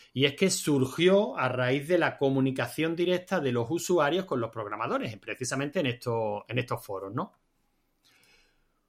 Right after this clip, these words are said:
Bueno, pues este, este tío,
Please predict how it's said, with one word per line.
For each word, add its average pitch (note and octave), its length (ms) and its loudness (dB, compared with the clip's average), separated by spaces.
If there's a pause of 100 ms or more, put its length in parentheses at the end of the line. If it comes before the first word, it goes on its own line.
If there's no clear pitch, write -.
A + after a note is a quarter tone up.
(140)
Bueno, D3 260 8
pues C3+ 300 4
este, F#3+ 1040 6 (640)
este F3+ 200 -2
tío, A3+ 380 2